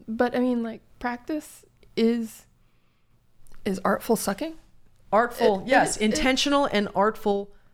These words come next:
Speaker 2: being terrible.
Speaker 1: Yeah, but the practice coming back to it. And, like, I think I s-, I mentioned it earlier, like, practice isn't this thing that you get psyched up about. Practice is this thing that you come back to.
Speaker 2: You just do.
Speaker 1: No matter what, you're gonna come back to it.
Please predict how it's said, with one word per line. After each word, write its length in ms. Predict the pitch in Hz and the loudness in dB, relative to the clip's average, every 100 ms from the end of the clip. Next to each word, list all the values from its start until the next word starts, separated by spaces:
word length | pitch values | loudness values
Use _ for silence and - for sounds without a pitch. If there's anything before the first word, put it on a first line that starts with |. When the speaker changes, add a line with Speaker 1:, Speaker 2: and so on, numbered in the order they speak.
| _ _ - 170 | _ _ -12 -2
Speaker 2:
being 360 | 196 202 196 | 2 4 2
terrible. 520 | 185 190 170 147 127 - - 311 | 0 2 2 0 -6 -16 -12 -8
Speaker 1:
Yeah, 220 | 320 277 - - | -8 -10 -16 0
but 180 | 262 254 | 2 2
the 60 | 262 | -4
practice 520 | 262 262 - 262 - | -4 -6 -6 -8 -6
coming 340 | - 262 254 | 0 2 4
back 280 | 220 226 - | 2 -2 -6
to 200 | - 185 | -4 -6
it. 220 | 170 - - | -6 -14 -2
And, 400 | 214 202 202 - | 0 0 -2 -6
like, 220 | 220 196 | -6 -2
I 60 | 196 | 0
think 220 | 226 220 | 0 -2
I 20 | |
s-, 140 | 214 - 208 | -4 -4 0
I 80 | |
mentioned 340 | 196 202 196 190 | 2 2 0 -2
it 60 | 190 | -2
earlier, 320 | 226 214 - - | -6 -8 -12 -12
like, 180 | 170 - | -12 -4
practice 400 | 220 220 202 233 | -4 -2 -2 -2
isn't 280 | 214 196 196 | -4 -6 -6
this 300 | 175 - - - - - - _ _ - - - _ - - | -12 -14 -20 -20 -20 -20 -20 _ _ -20 -20 -20 _ -20 -2
thing 180 | 240 220 | 2 2
that 100 | 208 | 2
you 100 | 202 | 0
get 160 | 190 190 | 0 0
psyched 280 | 196 185 233 | -4 0 -2
up 140 | 254 | 0
about. 360 | 247 185 - - | -2 -4 -10 -4
Practice 400 | 214 202 220 214 | -4 0 -2 -2
is 160 | 202 | -6
this 200 | 208 202 | -6 -8
thing 240 | - 208 190 | -2 0 0
that 160 | 196 | -4
you 100 | 190 | -8
come 240 | - 202 190 | -2 0 0
back 280 | 190 - - | -2 -8 -12
to. 180 | 127 - | -12 -12
Speaker 2:
You 80 | 156 | -12
just 260 | 160 - | -12 -8
do. 280 | 143 156 127 214 | -6 -4 -6 0
Speaker 1:
No 100 | 202 | 2
matter 280 | 202 202 | 4 2
what, 300 | 202 214 208 | 2 0 0
you're 100 | 185 | 0
gonna 160 | 185 180 | 0 -2
come 280 | - 190 185 | -2 2 2
back 280 | 185 180 - | 2 -2 -8
to 140 | - | -10
it. 180 | 151 - | -12 -16